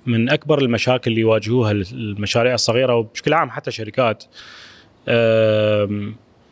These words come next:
إنه ماكو شركة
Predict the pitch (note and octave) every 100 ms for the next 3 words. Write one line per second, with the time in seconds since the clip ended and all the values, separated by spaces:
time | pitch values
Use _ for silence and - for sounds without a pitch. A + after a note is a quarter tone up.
0 | _ _ _ _ _ _ _ _ - C3+
1 | B2+ C3 B2+ B2 A#2+ A#2 A#2 A2+ - _
2 | _ _ _ _ _ C#3 C3 E3 E3+ D3
3 | D3 D3 C#3+